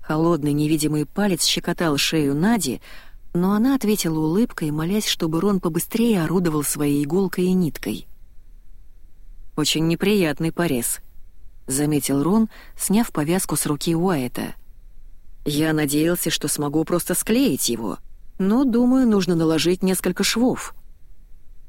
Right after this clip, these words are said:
Вики взглянула поближе. "Вау! Все это из-за осколка разбитой кружки?" Он дернулся, когда Рон полил рану антисептиком. "Она разбилась у меня в руке, когда я поставил ее на стол.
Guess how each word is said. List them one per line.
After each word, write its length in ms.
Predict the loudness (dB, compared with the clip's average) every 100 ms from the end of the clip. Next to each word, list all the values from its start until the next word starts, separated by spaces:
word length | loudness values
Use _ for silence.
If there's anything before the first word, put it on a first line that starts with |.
| -16 -16 -16 -4
Вики 300 | 0 0 0
взглянула 480 | 0 2 2 2 2
поближе. 600 | 0 0 2 0 -2 -6 -12 -16 -18 -16 -18 -14 -14 -12 -12 -14 -6
"Вау! 600 | -2 2 2 2 2 -2 -8 -14 -14 -16 -14 -4
Все 220 | 0 2
это 140 | 2
из-за 200 | 0 0
осколка 440 | -2 0 0 0 0
разбитой 460 | 0 0 0 0
кружки?" 560 | 0 0 0 -2 -6 -6 -14 -16 -16 -14 -14 -16 -16 -18 -18 -18 -2
Он 220 | 0 2
дернулся, 560 | 4 4 4 2 -2 -2
когда 280 | 0 0
Рон 220 | 2 2 2
полил 320 | 2 2 2
рану 280 | 2 2 2
антисептиком. 840 | 0 -2 0 -2 -2 -6 -8 -10 -12 -16 -16 -14 -18 -16 -16 -16 -16 -16 -16 -14 -10 -2
"Она 220 | 0 2
разбилась 520 | 0 2 2 2 2
у 40 |
меня 240 | 2 4 2
в 60 |
руке, 360 | 2 0 2 2
когда 280 | 0 0 0
я 80 | 0
поставил 440 | -2 0 2 4
ее 180 | 4 4
на 120 | 2
стол. 400 | 2 0 0